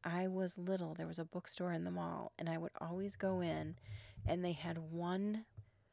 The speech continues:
ragged copy of a Creepshow, uh, graphic novel, and I would always pick it up and look at it. And it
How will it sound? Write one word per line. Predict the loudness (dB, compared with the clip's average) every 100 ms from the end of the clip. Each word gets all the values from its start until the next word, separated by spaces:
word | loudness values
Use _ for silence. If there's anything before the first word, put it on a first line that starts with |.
| _ -8
ragged | 2 6 8 8 4 0
copy | -4 -2 -2 -2 -2 -2 -4 -4
of | -2 -2
a | -2
Creepshow, | -4 -4 -2 -2 0 2 0 -4 -12 _ _ _ _ _ _ -8
uh, | -6 -4
graphic | 4 4 4 0 -4 -10 -2
novel, | 2 2 2 -2 -8 -12 -20 -20 -20 -20 -8 0
and | 4
I | 4
would | 4
always | 2 2 -2
pick | -4 -2
it | 0
up | -2 -2
and | -4 -2
look | -2 -2
at | 0
it. | 0 0 -4 _ 0
And | 2
it | 2